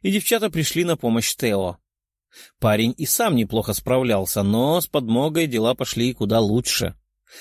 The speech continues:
А уже через десять минут, когда гидра была повержена, демон осознал, что девчата и сами неплохо справились бы. Правда, не факт, что они смогли бы добыть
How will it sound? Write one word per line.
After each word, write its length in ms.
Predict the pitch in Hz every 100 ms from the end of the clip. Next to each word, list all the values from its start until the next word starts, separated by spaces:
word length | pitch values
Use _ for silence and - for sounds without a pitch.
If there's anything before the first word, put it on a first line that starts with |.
| - -
А 120 | 202
уже 180 | 208 202
через 280 | 202 196 180
десять 340 | 147 165 151
минут, 380 | 151 151 165 196
когда 320 | - 120 117
гидра 380 | 104 113 113 110
была 280 | 107 110 107
повержена, 640 | 104 107 165 160 160 156 151 - - -
демон 360 | 165 180 170 -
осознал, 680 | 143 135 127 120 170 175
что 160 | - 135
девчата 420 | 120 - 175 165
и 160 | - 127
сами 420 | - 190 185 127
неплохо 480 | 117 104 117 - -
справились 680 | - - 143 113 95 95 85
бы. 240 | 85 90 - _ _ _ _ - - _
Правда, 540 | 180 190 170 160 170 -
не 280 | 135 143
факт, 420 | 139 - 180 - -
что 260 | - 135 127
они 180 | 143
смогли 400 | 151 139 117 131
бы 120 | 135 131
добыть 600 | 120 123 107 139 -